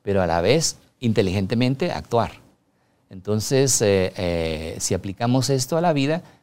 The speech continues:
si yo me resisto a un cambio que está habiendo, me estoy bloqueando, me estoy cerrando. Pero si, bueno, lo veo como algo natural, lo único constante es el cambio,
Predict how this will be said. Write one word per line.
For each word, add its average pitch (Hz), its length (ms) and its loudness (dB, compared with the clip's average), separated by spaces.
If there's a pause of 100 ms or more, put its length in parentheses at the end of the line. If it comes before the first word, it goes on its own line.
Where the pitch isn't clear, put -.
(560)
si - 160 -4
yo 123 100 6
me 156 140 2
resisto 156 600 2
a - 40 4
un 110 160 2
cambio 131 400 0
que 101 80 -6
está 127 200 -2
habiendo, 131 520 0 (460)
me 98 100 -12
estoy 104 260 2
bloqueando, 92 560 -2
me 76 60 -8
estoy 92 180 -6
cerrando. 98 440 -2 (540)
Pero 104 240 2
si, 117 220 -2
bueno, 156 280 0
lo 98 120 2
veo 123 320 0
como 87 240 -8
algo 104 340 2
natural, 107 580 0 (440)
lo 90 160 -8
único 117 360 0
constante 123 560 0
es 92 120 -2
el 120 120 0
cambio, 143 440 0